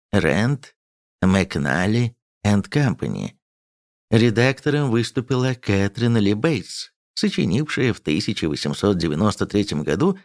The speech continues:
стихотворение "America the Beautiful", которое сделалось буквально вторым гимном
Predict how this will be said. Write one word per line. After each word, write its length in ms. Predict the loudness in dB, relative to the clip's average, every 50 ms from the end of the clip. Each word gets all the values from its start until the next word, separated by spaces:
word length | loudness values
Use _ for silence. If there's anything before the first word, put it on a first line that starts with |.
| _ _ _ _
стихотворение 1080 | -12 -6 -4 -2 -2 0 -2 0 0 0 0 0 0 0 0 0 2 2 0 0 -2 -6 _ _ _ _ _ _ _ _ 2
"America 840 | 4 4 4 4 4 2 2 2 2 0 -2 -2 -2 -2 -2 0
the 240 | 0 0 0 0 2
Beautiful", 680 | 2 2 2 2 2 0 -2 -6 -6 -8 -8 -8 -10 -14 _ _ _ _ _ _ _ _ _ _ _ _ _ _ _
которое 480 | 0 2 4 4 4 4 4 4 2 0
сделалось 500 | 0 0 2 2 4 2 2 0 0 -2
буквально 480 | -4 -4 -2 0 0 0 2 0 -2
вторым 440 | -4 -2 -2 0 0 0 0 -2 -2
гимном 640 | -2 -2 0 0 0 0 0 0 0 0 -2 -4